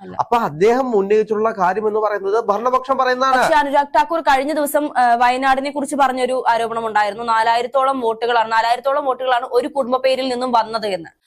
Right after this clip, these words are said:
Speaker 1: അത് പല മതവിശ്വാസികൾ അല്ലെങ്കിൽ പല ജാതിയിൽപ്പെട്ട ആളുകളാണ് എന്നും അദ്ദേഹം എടുത്തു പറയുന്നുണ്ട്. ആ ഒരു ഏരിയയിൽ ഈ പറയുന്ന നാലായിരം പേരും ആ ഒറ്റ വീട്ടുപേരിൽ താമസിക്കുന്നവരാണ് എന്നുള്ളത് പിന്നീട് തെളിയുകയും അത് അങ്ങനെ ഒരു കള്ളവോട്ട് നടന്നിട്ടില്ല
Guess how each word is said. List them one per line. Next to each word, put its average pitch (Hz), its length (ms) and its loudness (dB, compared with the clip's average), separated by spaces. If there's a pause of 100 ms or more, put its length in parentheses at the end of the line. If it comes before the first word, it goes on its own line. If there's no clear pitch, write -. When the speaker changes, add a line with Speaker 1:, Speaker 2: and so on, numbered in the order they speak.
Speaker 1:
അത് 240 160 4
പല 277 320 2
മതവിശ്വാസികൾ 277 680 0
അല്ലെങ്കിൽ 240 300 -4
പല 254 140 0
ജാതിയിൽപ്പെട്ട 254 520 0
ആളുകളാണ് 247 480 2
എന്നും 285 280 -4
അദ്ദേഹം 262 360 -2
എടുത്തു 240 200 -4
പറയുന്നുണ്ട്. 208 500 -2 (380)
ആ 269 80 6
ഒരു 339 200 2
ഏരിയയിൽ 277 500 0
ഈ 269 300 -2
പറയുന്ന 277 240 0
നാലായിരം 247 560 2
പേരും 226 280 0
ആ 233 40 4
ഒറ്റ 226 300 -4
വീട്ടുപേരിൽ 254 500 0
താമസിക്കുന്നവരാണ് 240 840 -2
എന്നുള്ളത് 262 420 -2
പിന്നീട് 269 340 -2
തെളിയുകയും 254 560 -2
അത് 247 160 0
അങ്ങനെ 254 360 0
ഒരു 277 60 -4
കള്ളവോട്ട് 254 380 0
നടന്നിട്ടില്ല 254 680 -2